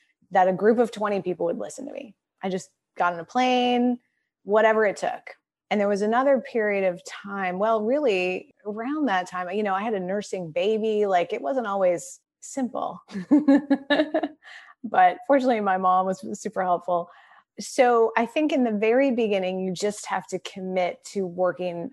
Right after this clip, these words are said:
a lot, because the thing is, while I'm explaining those models and things very spec-, in a lot of detail,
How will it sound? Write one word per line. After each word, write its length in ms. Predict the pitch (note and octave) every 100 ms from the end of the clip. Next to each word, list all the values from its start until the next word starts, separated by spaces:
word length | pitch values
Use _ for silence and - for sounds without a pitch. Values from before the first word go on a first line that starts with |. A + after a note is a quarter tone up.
| -
a 60 | F#3
lot, 300 | E3+ - -
because 400 | A3+ - A#3+ - - _ _ -
the 80 | B3+
thing 220 | B3+ E4+
is, 340 | D#4+ A#3+ G#3+ - _ _ _ -
while 380 | A3 A#3+ C#4
I'm 160 | C#4 A#3+
explaining 560 | G3 - A3+ A3 G#3+ G3
those 220 | F3+ F3
models 400 | F#3+ F#3 F#3+ F3
and 120 | F3+
things 260 | F#3 F3+ E3+
very 560 | F#3 F3+ F3 F3 E3+ -
spec-, 420 | - - - -
in 220 | G3+ F3
a 80 | F3+
lot 200 | F#3+ F3
of 80 | E3
detail, 400 | C#4+ A3 F3+